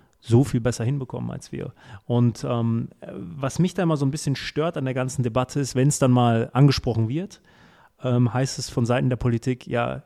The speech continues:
wer soll das bezahlen? Ähm, und dann heißt es sofort, okay, pff, okay, Steuererhöhung, sonst was hier und da.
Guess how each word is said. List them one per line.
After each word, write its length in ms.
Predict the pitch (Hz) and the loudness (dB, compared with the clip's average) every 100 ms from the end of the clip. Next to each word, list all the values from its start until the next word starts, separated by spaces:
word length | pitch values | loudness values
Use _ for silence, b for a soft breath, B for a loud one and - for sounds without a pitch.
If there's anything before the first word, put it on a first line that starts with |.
| - | -4
wer 180 | 131 131 | -2 0
soll 160 | 127 | -2
das 160 | 120 - | -4 -8
bezahlen? 500 | - 117 104 110 - b b b b b b _ | -12 -8 -8 -8 -14 b b b b b b _
Ähm, 460 | 127 120 120 117 117 | -4 0 2 2 0
und 280 | - 120 123 | 0 0 4
dann 160 | 135 | 4
heißt 220 | 139 143 139 | 4 0 -4
es 100 | - | -6
sofort, 220 | 131 127 | -4 -4
okay, 320 | 123 139 139 | -2 0 0
pff, 340 | 120 - - | -2 -6 -6
okay, 240 | 127 107 104 | -8 -12 -14
Steuererhöhung, 640 | - 120 113 117 117 113 | -6 -4 -2 0 0 0
sonst 260 | 107 110 - | 0 -2 -2
was 160 | 120 | -6
hier 140 | - 123 | -4 -4
und 140 | 131 | -2
da. 200 | 127 151 | -4 -4